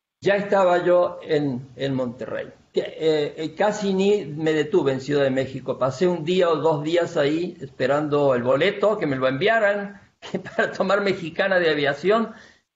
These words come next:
y aquí llegué y aquí estoy,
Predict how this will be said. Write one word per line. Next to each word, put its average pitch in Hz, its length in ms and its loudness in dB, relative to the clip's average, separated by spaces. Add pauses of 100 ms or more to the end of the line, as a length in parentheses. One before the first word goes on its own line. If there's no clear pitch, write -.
(160)
y 151 120 2
aquí 214 720 0
llegué 175 680 0 (100)
y 170 220 -2
aquí 156 200 0
estoy, 220 320 -4